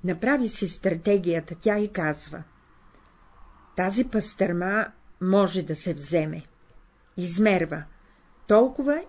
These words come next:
и толкова сантиметра. Като отиде близо до дупката, казва: „А, мазно е то.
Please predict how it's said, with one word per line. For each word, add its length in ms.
и 100
толкова 480
сантиметра. 920
Като 260
отиде 680
близо 460
до 140
дупката, 520
казва: 600
„А, 200
мазно 460
е 80
то. 280